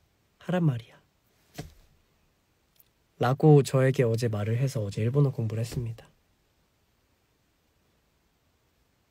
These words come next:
여-, 아니, 저 자막 진짜 초딩같이 썼어요.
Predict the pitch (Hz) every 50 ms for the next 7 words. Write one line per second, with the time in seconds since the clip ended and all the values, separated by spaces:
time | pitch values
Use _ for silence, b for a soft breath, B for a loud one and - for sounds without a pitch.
0 | _ _ _ _ _ _ _ _ - - 147 147 160 - - _ _ _ _ -
1 | 165 170 170 151 151 - 170 180 175 160 139 151 - - - 165 180 190 170 156
2 | - - 170 165 185 160 - 220 214 233 233 220 208 - - 156 151 - 139 -
3 | - 123 117 117 117 110 107